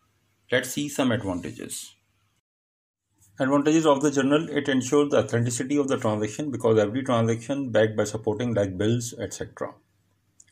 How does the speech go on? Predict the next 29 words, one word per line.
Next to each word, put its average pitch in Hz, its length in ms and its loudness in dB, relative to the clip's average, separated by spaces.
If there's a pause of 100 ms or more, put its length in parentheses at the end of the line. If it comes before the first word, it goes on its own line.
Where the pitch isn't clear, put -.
Secondly, 147 500 2
prevent 139 360 2
to 143 80 0
make 127 240 2
fraud 113 280 4
by 107 120 4
bookkeeper 98 500 -4
because 113 320 -2
every 98 240 0
transaction 98 440 -2
entered 95 340 -4
with 95 160 -6
date 87 240 -4
and 92 140 -6
timings. 80 400 -6 (720)
So 127 220 0
it 120 120 2
would 120 140 0
be 120 100 4
very 113 220 6
easy 120 300 2
for 113 200 2
the 104 100 0
auditor 101 460 -2
to 120 140 -10
check 107 240 -2
the 101 100 2
accounts 104 360 -4
properly. - 520 -10